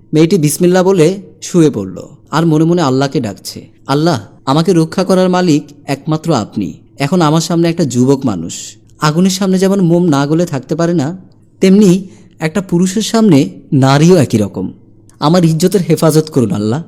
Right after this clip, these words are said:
আর আনাস দেওয়ালে হেলান দিয়ে মাটিতে বসে পড়ল।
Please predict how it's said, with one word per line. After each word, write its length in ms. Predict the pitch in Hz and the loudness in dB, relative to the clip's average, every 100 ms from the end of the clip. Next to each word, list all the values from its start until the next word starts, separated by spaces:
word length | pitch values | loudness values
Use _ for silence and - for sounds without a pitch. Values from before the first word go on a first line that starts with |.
| - _ - | -16 _ -6
আর 140 | 170 - | -6 -6
আনাস 340 | 127 135 170 151 | -4 0 0 2
দেওয়ালে 340 | 135 139 165 | 2 4 2
হেলান 340 | 120 120 139 | -2 -2 -2
দিয়ে 400 | 151 175 143 196 - - - | 0 0 0 -4 -20 -20 -6
মাটিতে 320 | 147 147 175 | -4 -2 0
বসে 240 | 165 123 107 | -2 -2 -8
পড়ল। 320 | 98 92 | -8 -8